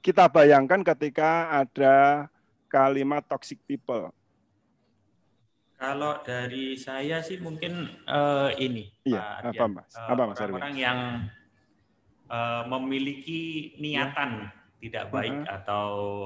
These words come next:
Speaker 2: eh, sesuatu yang bisa membuat kita menjadi tidak nyaman.
Speaker 1: Oke, ada lagi? Ya, kalau mem-, kemudian membayangkan sesuatu yang negatif, ya,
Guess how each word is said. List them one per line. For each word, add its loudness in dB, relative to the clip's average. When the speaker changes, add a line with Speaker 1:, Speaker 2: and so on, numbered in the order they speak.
Speaker 2:
eh, -10
sesuatu -10
yang -8
bisa -8
membuat -8
kita -6
menjadi -8
tidak -10
nyaman. -6
Speaker 1:
Oke, -12
ada 0
lagi? 4
Ya, 4
kalau 4
mem-, 0
kemudian 0
membayangkan 6
sesuatu -2
yang 2
negatif, 2
ya, 0